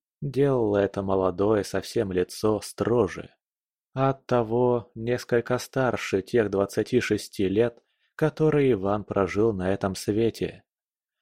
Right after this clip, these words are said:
Светлые глаза, как практически у всех русичей, на фоне загорелой кожи лица выглядели еще светлее.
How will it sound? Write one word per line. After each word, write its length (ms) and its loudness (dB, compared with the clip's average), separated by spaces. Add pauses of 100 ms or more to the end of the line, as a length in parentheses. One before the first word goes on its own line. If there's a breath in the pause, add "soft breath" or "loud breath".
Светлые 640 0
глаза, 640 -2 (320)
как 300 -4
практически 680 -4
у 100 4
всех 420 -2
русичей, 640 0 (280)
на 220 -2
фоне 360 0
загорелой 600 2
кожи 360 0
лица 640 -2
выглядели 600 -2
еще 540 -2
светлее. 720 -2